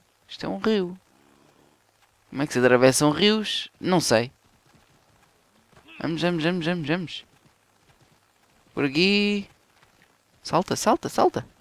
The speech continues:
Oi! Ok. Não era isso, mas ok. <laughs> Não era propriamente isso que eu queria fazer. A ver se encontramos aqui outro cavalo.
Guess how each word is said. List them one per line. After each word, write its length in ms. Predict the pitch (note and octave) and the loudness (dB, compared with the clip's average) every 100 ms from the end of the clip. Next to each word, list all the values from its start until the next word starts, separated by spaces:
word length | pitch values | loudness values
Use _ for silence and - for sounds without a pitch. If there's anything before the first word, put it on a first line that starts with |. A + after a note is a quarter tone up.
| _ _ _ _ | _ _ _ _
Oi! 180 | B3 C#4+ - _ _ _ - - | 6 6 2 _ _ _ -20 0
Ok. 320 | C#3 - A2+ - _ _ _ | 2 2 -4 -6 _ _ _
Não 120 | C#3 | 0
era 120 | C#3+ D3 | 4 6
isso, 360 | C3 - - - | 4 0 -10 -10
mas 140 | B2+ | -2
ok. 360 | A#2+ A#2 A#2 A#2+ _ | 0 2 0 0 _
<laughs> 800 | - - - - - - - - - - - - _ _ _ _ _ _ _ _ _ _ _ _ - | -6 -6 -6 -14 -20 -12 -10 -10 -14 -18 -20 -20 _ _ _ _ _ _ _ _ _ _ _ _ -4
Não 80 | C#3 | 4
era 160 | D#3 | 6
propriamente 580 | B2+ D#3 D#3 D#3 D#3 D3+ | 6 4 4 2 2 2
isso 140 | D#3 - | -2 -2
que 80 | |
eu 60 | F3 | -4
queria 200 | F3+ F#3+ | 0 0
fazer. 640 | - A3+ A#2+ A2+ A2 G#2+ - _ _ _ _ _ _ _ _ _ _ _ | 2 0 4 4 4 0 -8 _ _ _ _ _ _ _ _ _ _ _
A 60 | - | 2
ver 120 | D3+ | 4
se 100 | D3 | 6
encontramos 420 | C#3 D3+ C#3 C#3 | 6 6 8 6
aqui 180 | C3 - | 6 4
outro 220 | B2+ - | 2 0
cavalo. 440 | - A#2 A#2+ C3 | 0 4 4 4